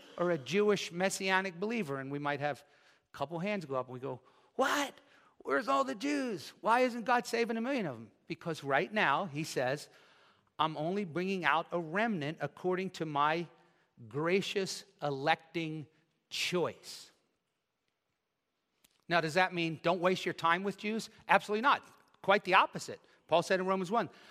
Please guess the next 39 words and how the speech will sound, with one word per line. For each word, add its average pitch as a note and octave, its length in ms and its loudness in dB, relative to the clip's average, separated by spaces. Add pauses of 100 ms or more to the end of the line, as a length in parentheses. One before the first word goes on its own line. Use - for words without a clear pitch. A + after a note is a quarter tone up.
(140)
"The E3 80 -2
gospel's F#3 520 4
to G#3 120 2
the F3+ 80 2
Jew D#3+ 320 -2
first." - 480 2 (380)
He E3+ 140 0
said G3 180 4
in F#3 80 0
Romans G3+ 280 2
ten, G#3+ 280 2
"I E3+ 100 4
pray G#3+ 260 2
night G#3 220 4
and A3+ 160 -2
day C#4 160 8
for - 180 -2
their F#3+ 140 2
salvation." G3+ 720 2
We F3 100 0
should G3+ 180 0
have F#3+ 120 4
a F#3 60 0
burden A#3 500 2
for D3 220 -4
Jews A#2+ 540 -8 (840)
but F3+ 80 0
we F#3 120 0
should C4+ 260 -4
not C4 200 4
expect - 840 2
that D#3+ 200 0
there E3+ 120 0
will E3 100 -4
be D#3+ 180 -2
millions F#3 480 0
of D3+ 140 -4
Jews F3+ 240 -2
saved B2+ 360 -4